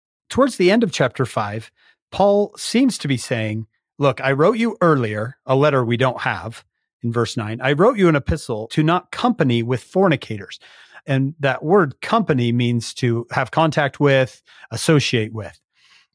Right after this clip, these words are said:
And then he says in verse ten, "I don't mean you can't have any contact with anyone who sins." He said in verse ten, "Or you would have to leave the world." <laughs> Like, you would have to actually leave the planet to not have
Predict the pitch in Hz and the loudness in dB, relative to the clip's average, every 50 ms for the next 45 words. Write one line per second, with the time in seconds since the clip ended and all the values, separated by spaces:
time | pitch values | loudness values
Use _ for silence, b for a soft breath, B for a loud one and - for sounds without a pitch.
0 | _ - 160 147 185 254 277 294 233 - - 160 139 131 127 - _ _ - 139 | _ -2 2 4 4 6 6 4 4 2 2 0 0 0 -2 -6 _ _ -6 -6
1 | 135 131 139 127 - - - 135 131 135 - 160 190 269 320 247 185 160 151 139 | -2 0 0 -2 -2 -2 -2 -2 -2 -2 -2 0 2 2 2 2 2 2 2 2
2 | 131 - - 214 - 131 135 - - 165 180 190 151 - 156 147 139 - 139 123 | 0 -2 -4 -4 -2 -2 -6 -4 -2 0 0 0 0 0 0 0 0 0 0 -2
3 | 120 117 - - _ _ _ _ - 123 123 113 107 - - _ _ _ _ _ | -2 -2 -6 -12 _ _ _ _ -4 -2 -2 -2 -2 -6 -12 _ _ _ _ _
4 | _ _ _ - 175 220 247 247 180 135 127 117 113 110 101 131 120 120 120 - | _ _ _ -2 0 2 4 4 4 4 4 2 2 2 0 -2 -4 -4 -6 -6
5 | - - 120 87 87 90 110 143 143 - - _ _ B B B B - 151 139 | -4 -4 -4 -4 -4 -6 -6 -6 -6 -6 -14 _ _ B B B B -6 -4 0
6 | - 160 147 139 143 147 147 135 139 139 135 - - - - 135 127 156 175 B | 0 0 0 0 0 0 0 2 0 0 -2 -2 -8 -6 -4 -2 -2 -2 -4 B
7 | B B B - 151 151 160 156 160 175 180 151 123 160 175 - - 185 156 135 | B B B 0 0 2 2 4 4 4 4 4 2 0 -2 0 -2 -2 0 2
8 | 131 151 151 147 165 160 170 214 294 277 143 - - - - 208 196 - - 190 | 0 0 2 2 2 4 4 4 4 4 2 0 -4 -4 0 0 0 0 0 -2
9 | 175 190 175 175 160 139 - 165 160 151 - - 147 135 B B B B 135 143 | 0 2 2 2 0 0 0 -2 -2 -2 0 -2 -2 -2 B B B B 0 2
10 | 165 202 214 185 160 143 151 139 - - 185 226 220 160 120 107 85 - _ - | 2 2 2 2 2 0 0 0 0 0 0 2 2 0 -2 -6 -12 -14 _ -6
11 | - 139 131 131 143 - 123 139 139 127 | -2 0 0 0 0 0 -2 -4 -4 -4